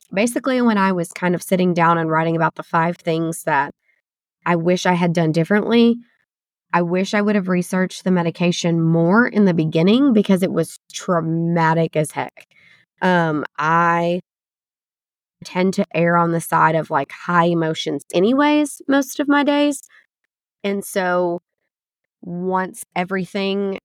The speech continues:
has occurred, it's just, you're just left with this feeling of, like, "Okay, now what? Like, what do I do?" I just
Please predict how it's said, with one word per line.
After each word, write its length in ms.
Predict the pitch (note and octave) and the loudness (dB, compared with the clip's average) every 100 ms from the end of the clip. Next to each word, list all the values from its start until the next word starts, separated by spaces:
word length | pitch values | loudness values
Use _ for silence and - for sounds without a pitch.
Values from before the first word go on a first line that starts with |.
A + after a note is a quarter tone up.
| _ - | _ -16
has 400 | - D#3 D#3+ - _ _ - | -6 -4 -6 -10 _ _ -10
occurred, 800 | D#3 - - A3 A#3 B3 C4 B3 _ _ _ _ _ _ _ _ _ _ | -10 -10 -6 0 0 0 -4 -8 _ _ _ _ _ _ _ _ _ _
it's 320 | F3+ - - | -2 -2 -4
just, 260 | F3 E3+ - | -2 -2 0
you're 160 | F3 E3 | 0 2
just 280 | F3 - | 0 0
left 240 | E3+ E3 F#3 | -2 0 -2
with 140 | F3 | -2
this 180 | F3 - | -4 0
feeling 260 | F3 E3+ E3+ | 0 2 0
of, 140 | E3 | 0
like, 180 | D#3+ D#3+ | -2 -2
"Okay, 280 | D#3 E3 E3+ | -4 -2 -2
now 180 | E3+ | 0
what? 320 | D#3+ F3+ B3+ - - | 0 0 0 -4 -10
Like, 160 | D3+ - | -10 -6
what 200 | E3 E3+ | 0 0
do 140 | F3+ F3+ | 2 2
I 140 | E3+ | 2
do?" 540 | E3+ A3+ B3 B3 B3 A#3+ - _ _ _ _ _ - | 2 2 2 0 -2 -6 -12 _ _ _ _ _ -6
I 80 | E3 | -6
just 360 | E3+ E3+ - | -6 -12 -14